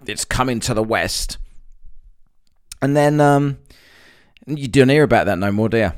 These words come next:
And I looked at the charts and wondering what's happening to the Indian scariant in India, because everyone else in the Western world can't get rid of the fucker. Rampaging through, apparently, but in the, in India, where it was, where it started, it just seems to have got it under control with no vaccines. What a weird world we live in.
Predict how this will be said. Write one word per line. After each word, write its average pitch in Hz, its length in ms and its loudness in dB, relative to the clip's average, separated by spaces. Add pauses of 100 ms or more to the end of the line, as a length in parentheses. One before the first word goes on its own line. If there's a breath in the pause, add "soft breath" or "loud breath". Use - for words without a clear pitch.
(100)
And 110 140 -2
I 117 40 4
looked 127 260 0
at 117 60 -4
the 107 80 -6
charts 143 520 2
and 101 240 -4
wondering 170 520 2
what's 165 220 2
happening 131 420 0
to 120 120 -4
the 117 160 2
Indian 131 340 0
scariant 113 580 0
in 110 160 0
India, 78 500 -4
because 90 320 -6
everyone 131 380 2
else 110 280 -2
in 104 80 -2
the 104 80 -2
Western 110 420 -2
world 113 260 0
can't 135 220 2
get 127 140 -2
rid 170 120 0
of 131 80 0
the 104 60 0
fucker. 78 500 -6 (920 loud breath)
Rampaging 170 960 6
through, 175 340 8
apparently, 110 640 0
but 104 180 -6
in 151 180 -2
the, 147 260 4
in 170 40 6
India, 135 680 4
where 131 180 2
it 110 100 -4
was, 113 240 -2
where 131 160 2
it 107 60 -4
started, 143 560 6
it 160 40 -6
just 160 180 -4
seems 156 200 0
to 151 40 2
have 139 60 0
got 156 100 2
it 165 40 0
under 151 180 -2
control 123 380 0
with 101 140 -6
no 110 160 -2
vaccines. 87 480 -8
What 214 400 8
a 185 100 6
weird 147 440 0
world 113 460 -2
we 98 180 -8
live 98 180 -8
in. 90 240 -10